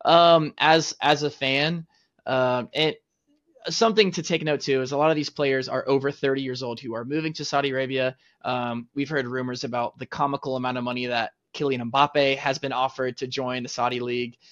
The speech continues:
Uh, we saw Messi choose, uh, M L S over the Saudi Arabian League as well. Um, but yeah, it's, it's really weird 'cause I'm starting to think more and more, like, in five years' time,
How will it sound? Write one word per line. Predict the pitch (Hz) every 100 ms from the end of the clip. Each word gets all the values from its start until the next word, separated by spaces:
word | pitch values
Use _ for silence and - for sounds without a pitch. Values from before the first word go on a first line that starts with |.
| _ -
Uh, | 123
we | 127
saw | - 139
Messi | 151 160 165
choose, | 151 147 135 127 -
uh, | - 123 -
M | 131
L | 120
S | 143 175 - -
over | 151 151
the | 147
Saudi | 160 151
Arabian | 147 147 147
League | 143 127
as | 110
well. | 147 151 143 - _ _ _ _ _ -
Um, | - 139 131 127 120 120 _ _ _ _ _ _ _ _ _ _ _
but | 180 165
yeah, | 196 196
it's, | 147 170 - - -
it's | 165 -
really | 165 226 247
weird | 175 240 247 -
'cause | 175 151 - - - _ -
I'm | 156
starting | 160 175 175 190
to | 185
think | 165 175 147 156
more | 139 160 160
and | 143
more, | 131 208 247 196
like, | 135 131 127 - _ _ _ -
in | 185 196
five | - 165 160
years' | 147 143
time, | - 139 120 107